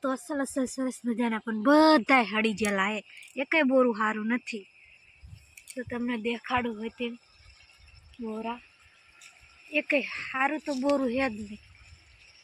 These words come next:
બધા હડી ગયેલા જ છે. જો મિત્રો, હે ને હડી ગયેલું બોરું. એકેય બોરું હારું નથી, બધું હડી ગયેલા જ છે. બોરા તો લોટ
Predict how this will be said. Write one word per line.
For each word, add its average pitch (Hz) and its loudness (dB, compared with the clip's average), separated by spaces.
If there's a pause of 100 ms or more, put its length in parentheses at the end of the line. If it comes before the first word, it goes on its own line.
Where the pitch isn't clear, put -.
(2500)
બધા 247 -2
હડી 247 0
ગયેલા 226 -2
જ - -10
છે. - -14 (960)
જો 214 -2
મિત્રો, 196 -6 (1160)
હે 277 2
ને 269 2
હડી 220 -2
ગયેલું 214 -2
બોરું. 196 -6 (200)
એકેય 269 2
બોરું 262 8
હારું 233 0
નથી, 233 -2
બધું 208 -4
હડી 233 0
ગયેલા 202 -2
જ - -10
છે. - -14 (2500)
બોરા 233 0
તો 262 0
લોટ 262 4